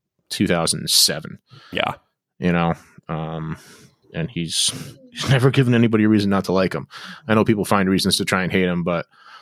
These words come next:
Speaker 1: look, he plays by the rules. He does everything fair. He's a well-rounded guy. Um, and he's just, I don't, the goat, maybe?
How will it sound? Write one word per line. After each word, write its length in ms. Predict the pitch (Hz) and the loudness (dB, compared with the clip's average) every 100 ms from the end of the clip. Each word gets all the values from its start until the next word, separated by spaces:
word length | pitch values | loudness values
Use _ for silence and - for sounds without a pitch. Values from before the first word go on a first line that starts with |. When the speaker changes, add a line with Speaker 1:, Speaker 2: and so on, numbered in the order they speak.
| _ _ _ | _ _ _
Speaker 1:
look, 300 | - 87 - _ _ _ _ _ _ _ _ _ - - | -2 -2 -4 _ _ _ _ _ _ _ _ _ -20 -6
he 380 | 101 101 92 87 _ | 0 0 -2 -6 _
plays 220 | - 104 | 2 4
by 120 | 110 | 4
the 100 | 104 | 4
rules. 320 | 104 101 95 - _ _ - | 4 4 2 -2 _ _ -4
He 60 | |
does 180 | 101 92 | 0 4
everything 280 | 98 95 98 | 2 2 0
fair. 340 | - 92 87 - _ _ _ | 0 0 0 -4 _ _ _
He's 100 | - | -12
a 40 | 98 | 0
well-rounded 480 | 101 98 95 92 90 | 4 4 4 2 2
guy. 340 | 95 98 92 - - _ | 2 2 0 -4 -20 _
Um, 600 | 90 92 92 92 90 87 _ _ _ _ - | -8 -4 -4 -2 -2 -4 _ _ _ _ -2
and 160 | 95 | 2
he's 100 | 92 | 2
just, 260 | - 92 - - - - - _ _ _ _ 143 _ _ - _ _ _ - - - | 0 -4 -6 -20 -20 -20 -20 _ _ _ _ -20 _ _ -20 _ _ _ -18 -12 -6
I 80 | |
don't, 360 | 170 - - - _ - - _ _ _ | -6 -6 -10 -10 _ -18 -18 _ _ _
the 80 | - | 0
goat, 260 | 104 147 214 _ | 4 2 0 _
maybe? 300 | 190 226 | 0 0